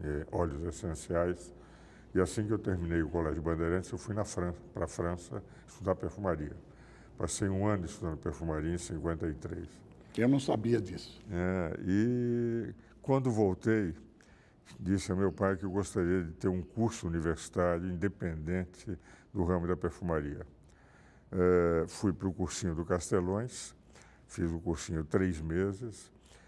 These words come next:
Speaker 1: ele tinha sido meu professor no Bandeirantes, e continuei trabalhando com meu pai. Entrei na faculdade, na São Francisco, no curso da noite. Na época também o Sidney Santos tinha que trabalhar,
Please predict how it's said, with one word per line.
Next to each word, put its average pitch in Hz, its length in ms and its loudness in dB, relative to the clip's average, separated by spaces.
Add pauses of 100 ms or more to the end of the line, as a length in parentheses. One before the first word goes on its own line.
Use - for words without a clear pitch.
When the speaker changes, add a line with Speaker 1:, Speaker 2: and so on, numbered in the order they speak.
(120)
Speaker 1:
ele 80 160 -4
tinha 92 200 0
sido 87 240 -4
meu 87 160 2
professor 78 560 -6
no 80 60 -4
Bandeirantes, 92 800 -2 (520)
e 104 100 0
continuei 113 400 0
trabalhando 104 460 0
com - 80 -8
meu 107 120 2
pai. 82 260 -4 (300)
Entrei 95 300 2
na 85 100 0
faculdade, 92 640 0
na 92 80 -4
São 82 240 -4
Francisco, 92 720 -4
no 82 100 -2
curso - 340 -6
da 95 120 4
noite. 90 480 -2 (600)
Na 85 140 2
época 85 300 0
também 85 360 0
o 85 60 -2
Sidney 82 500 0
Santos - 540 -4
tinha 95 220 -2
que 76 120 -10
trabalhar, 85 640 0